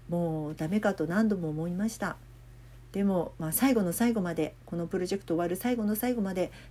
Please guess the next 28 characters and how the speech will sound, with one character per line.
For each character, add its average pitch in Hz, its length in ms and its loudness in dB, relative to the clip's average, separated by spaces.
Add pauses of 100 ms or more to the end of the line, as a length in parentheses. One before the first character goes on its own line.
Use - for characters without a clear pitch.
絶 160 280 6
対 208 140 6
自 196 140 2
分 208 160 6
か 208 120 2
ら 202 80 2
諦 180 340 -4
め 185 100 -2
る 175 60 -2
こ 160 140 -6
と 160 100 -2
は 196 220 -2
す - 200 -6
る 170 100 -6
の 160 60 -4
は 139 60 -4
や 147 100 -4
め 185 100 2
よ 262 260 6
う - 20 -12
と 156 60 -6
思 156 140 -4
っ 175 40 -8
て、 - 300 -6 (480)
え - 360 -8
ー、 - 40 -8
つ - 100 -6
き-、 165 100 -8